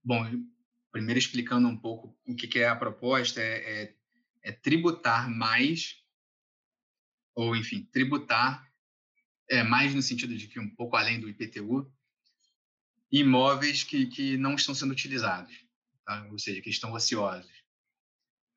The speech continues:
Então, o que a gente tem é, assim, tem poucas estatísticas sobre vacância no Rio, tem uma de, de uma administradora de imóveis que fala em cerca de quinze por cento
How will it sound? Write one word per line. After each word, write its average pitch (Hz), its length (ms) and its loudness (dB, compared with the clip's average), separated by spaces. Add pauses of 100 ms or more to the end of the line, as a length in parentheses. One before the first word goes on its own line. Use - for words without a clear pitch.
(360)
Então, 120 500 2 (1500)
o 120 80 -2
que 120 120 -2
a 131 60 0
gente 143 280 -4
tem 151 280 -2
é, 127 220 -4
assim, 104 320 -6 (480)
tem 127 200 2
poucas 180 300 2
estatísticas 120 680 -2
sobre 110 220 -8
vacância 117 520 0
no 104 100 -6
Rio, 135 260 -2
tem 117 180 -4
uma 123 240 2
de, 110 240 -6
de 107 160 -4
uma 117 200 0
administradora 117 640 -2
de 120 120 0
imóveis 107 640 -2 (840)
que 117 140 0
fala 120 320 2
em 120 60 2
cerca 120 360 2
de 113 100 -6
quinze 139 360 2
por 120 140 -6
cento 127 540 -2